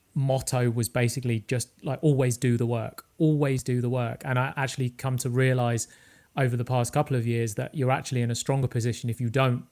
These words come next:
do all of the work. And, and I,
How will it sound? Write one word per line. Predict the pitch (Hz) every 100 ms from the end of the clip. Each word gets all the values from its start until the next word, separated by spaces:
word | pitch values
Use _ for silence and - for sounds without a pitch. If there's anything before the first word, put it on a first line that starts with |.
| _
do | - 113 123
all | 131 127
of | 117
the | 127
work. | 117 113 110
And, | 113 113 -
and | 123 117 - - - _
I, | 147